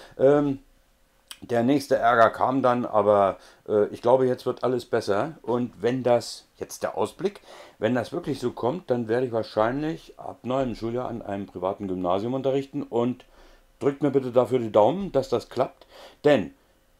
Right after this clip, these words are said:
unterm Strich heißt das, es kommt wieder jeden Tag etwas Neues dazu. Etwas Neues. Nicht das, was wir schon hatten, sondern, äh, ich werde dann wahrscheinlich dadurch jedes Mathe-Thema einer normalen Schule,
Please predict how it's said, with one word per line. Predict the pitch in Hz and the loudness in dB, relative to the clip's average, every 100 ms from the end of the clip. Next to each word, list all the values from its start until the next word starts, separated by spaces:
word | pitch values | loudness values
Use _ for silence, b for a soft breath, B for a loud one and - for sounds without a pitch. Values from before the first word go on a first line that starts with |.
| _ _ | _ _
unterm | 131 113 113 | -2 0 0
Strich | - 165 123 | -2 -4 0
heißt | 113 - | -2 0
das, | 139 165 - | -2 -4 -12
es | 104 | -6
kommt | 143 135 127 | -2 -2 -2
wieder | 139 | 0
jeden | 127 123 135 | 0 0 -4
Tag | 135 123 - - | -4 -6 -6 -12
etwas | 113 - 110 113 | -10 -6 -6 -4
Neues | 120 135 123 | -2 -2 -2
dazu. | - - 113 - | -6 -4 -6 -6
Etwas | - 123 107 | -2 -2 0
Neues. | 117 120 98 78 | 0 2 2 0
Nicht | 113 139 - | -4 -4 -2
das, | 120 | -2
was | 117 107 | -2 -6
wir | 107 | -8
schon | - 107 | -10 -6
hatten, | 113 - 190 B B B B | -6 -6 -10 B B B B
sondern, | - 107 131 156 160 b b b - | -4 0 2 0 -2 b b b 0
äh, | 123 127 123 | 4 6 4
ich | - - | 0 -4
werde | 107 131 135 | -2 0 0
dann | 120 | -2
wahrscheinlich | 113 107 98 104 135 | -2 -2 -2 -2 -4
dadurch | - 98 120 139 | -4 -4 -2 -4
jedes | 92 98 123 160 - | -4 -2 -2 -2 -4
Mathe-Thema | 101 98 - - 101 104 123 143 - | -6 -4 -6 -8 -6 -4 -4 -6 -6
einer | 98 107 127 - _ _ _ - | -4 -2 -4 -8 _ _ _ -8
normalen | 127 110 98 92 117 | 0 2 2 0 -2
Schule, | - 98 98 135 190 | -6 -10 -6 -4 -6